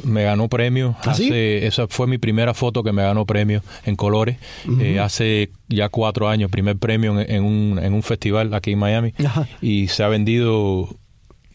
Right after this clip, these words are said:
Speaker 1: casi todas. Yo vendo series de, de
Speaker 2: Ajá,
Speaker 1: fotos.
Speaker 2: ajá.
Speaker 1: Y esa está vendida casi toda.
Speaker 2: ¿Y la vendes en colores y en blanco y negro?
Speaker 1: Esa cuando la saco en serie, eh,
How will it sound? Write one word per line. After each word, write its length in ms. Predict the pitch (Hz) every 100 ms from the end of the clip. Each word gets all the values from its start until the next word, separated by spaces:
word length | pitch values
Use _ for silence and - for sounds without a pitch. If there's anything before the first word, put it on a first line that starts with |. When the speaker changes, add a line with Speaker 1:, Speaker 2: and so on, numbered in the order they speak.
| - -
Speaker 1:
casi 260 | 120 -
todas. 480 | 107 117 107 90 -
Yo 160 | 98 101
vendo 260 | 113 113
series 480 | 110 - 117 95 87
de, 140 | 104 101
de 40 |
Speaker 2:
Ajá, 140 | 123 101 107
Speaker 1:
fotos. 220 | 98 92
Speaker 2:
ajá. 240 | 104 120 -
Speaker 1:
Y 80 | 110
esa 140 | 104 120
está 260 | 113 113 -
vendida 400 | 104 101 101 107
casi 240 | 104 92 92
toda. 320 | 101 90 90 -
Speaker 2:
¿Y 80 | -
la 120 | 143
vendes 340 | 135 170 202 208
en 100 | 175
colores 400 | 160 160 214 -
y 60 |
en 60 | 143
blanco 260 | 160 147 131
y 40 |
negro? 240 | 101 90 87 - - - -
Speaker 1:
Esa 340 | 123 131 170
cuando 220 | 139 120
la 80 | 117
saco 320 | 107 117 117
en 80 | 135
serie, 360 | - 127 139 139 -
eh, 120 | 131